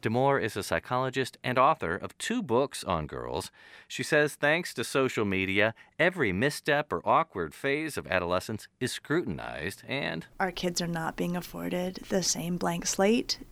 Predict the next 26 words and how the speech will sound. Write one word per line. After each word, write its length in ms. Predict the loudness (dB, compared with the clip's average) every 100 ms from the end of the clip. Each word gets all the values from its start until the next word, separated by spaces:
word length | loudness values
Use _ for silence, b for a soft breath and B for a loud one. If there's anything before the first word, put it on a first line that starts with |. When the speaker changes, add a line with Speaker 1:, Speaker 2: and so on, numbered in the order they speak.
| -18 B B 2
Speaker 2:
that 220 | 4 6
we 540 | 6 6 8 4 0 -6
had 220 | -2 0
the 60 | 0
joy 260 | 0 0
of 100 | 0
entering 360 | -2 -4 -4 -2
adulthood 460 | -2 -4 -4 -6 -4
with. 340 | -6 -6 -16 -20 _ -6
Speaker 1:
It's 120 | -4
another 300 | 2 2 2
layer 300 | 2 2 2
of 80 | 2
stress 400 | -2 2 2 2
for 160 | -2 -6
kids 500 | -4 -2 0 0 -2
concerned 640 | -6 -6 0 2 4 2
about 180 | 0 0
the 60 |
world 340 | 0 0 0 0
they 160 | 0
will 240 | 2 2 4
inherit. 480 | 2 2 0 -6 -16 _ -2
Speaker 2:
Young 240 | 2 4
people 420 | 4 2 4 2 0
worry 580 | 2 6 6 6 6